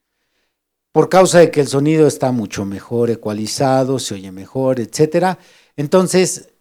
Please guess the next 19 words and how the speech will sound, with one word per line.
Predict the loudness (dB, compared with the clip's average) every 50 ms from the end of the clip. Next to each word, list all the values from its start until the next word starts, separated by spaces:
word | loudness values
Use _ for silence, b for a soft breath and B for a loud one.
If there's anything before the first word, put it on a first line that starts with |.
| _ _
han | 0 4 4 6
decidido | 6 6 4 2 0 -2 -2 0 0 2 2 2
ir | 2
a | 2
esa | -2 -4 -6 -8
iglesia. | -8 -8 -8 -10 -10 -12 -14 -16 -20 _ _ _ _ _ _ _ _ _ _ _ _ _
Ok, | -4 -4 0 4 4
yo | 4 4 4 2 2 2
no | 2 2 0
quiero | 2 2 4 4 4 2
que | 0
eso | -2 0 0
les | 0 0 -2 -4 -4
pase | -2 -2 -2 -2 -2 -6
a | -8
ustedes, | -4 0 2 4 4 6 4 2 2 -4 b b b b b b
quiero | 0 2 4 4 4
más | 4 2 2 0 0
bien | 0 -2 -2 -2 -4 -6 -10